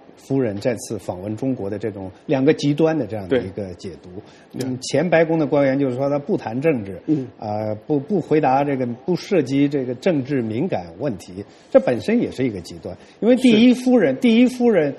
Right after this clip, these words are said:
Speaker 1: 访问一个国家，这本身就是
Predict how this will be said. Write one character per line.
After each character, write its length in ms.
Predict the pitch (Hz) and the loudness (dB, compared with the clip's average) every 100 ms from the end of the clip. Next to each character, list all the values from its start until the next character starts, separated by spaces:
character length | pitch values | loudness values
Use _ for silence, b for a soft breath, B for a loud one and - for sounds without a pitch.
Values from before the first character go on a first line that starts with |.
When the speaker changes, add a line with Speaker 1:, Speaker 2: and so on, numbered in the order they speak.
| B B - | B B -4
Speaker 1:
访 200 | - 123 | 0 2
问 240 | 135 190 143 - - _ - _ - _ _ _ | 2 2 0 -10 -20 _ -20 _ -20 _ _ _
一 140 | 160 160 | -4 2
个 160 | 151 | 2
国 200 | 120 120 | 2 -2
家， 280 | 135 151 143 - _ | 2 0 0 -10 _
这 100 | - | -4
本 240 | 185 135 123 | 0 0 0
身 160 | 208 | -2
就 140 | 208 180 | 0 0
是 180 | 147 | -2